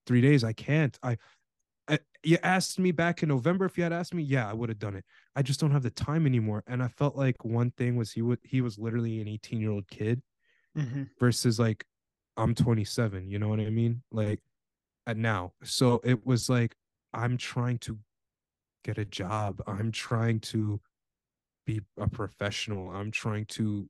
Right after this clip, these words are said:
Speaker 1: make a legacy. And M C U Geeks a-, at the time is not giving me the platform that these other opportunities are.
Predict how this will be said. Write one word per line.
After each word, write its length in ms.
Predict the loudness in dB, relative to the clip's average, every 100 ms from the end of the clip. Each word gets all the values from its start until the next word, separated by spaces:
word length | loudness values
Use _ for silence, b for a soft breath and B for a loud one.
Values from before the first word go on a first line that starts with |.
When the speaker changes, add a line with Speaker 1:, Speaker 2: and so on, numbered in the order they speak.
| -12
Speaker 1:
make 320 | -6 -6 -4
a 40 |
legacy. 720 | -6 -4 -2 -2 -2 -6 -12 -16 _ _ _ _ _ _ _ _ _
And 180 | 2 4
M 160 | 4
C 200 | 2 2
U 160 | 2 2
Geeks 460 | 2 0 -2 -10 -14 _ _ _ _ -20
a-, 80 | -20 _
at 180 | -4 -4
the 80 | -4
time 340 | -4 -2 0
is 120 | 0 -2
not 280 | -2 -2 -4
giving 560 | -4 -2 0 0 -2 -6 _ _ _ -4
me 120 | -2
the 120 | -2
platform 640 | -4 -4 -2 -4 -4 -4 -4
that 180 | -6
these 180 | -8 0
other 240 | 2 4 2
opportunities 760 | -2 -6 -8 -8 -6 -8 -8
are. 180 | -10 -10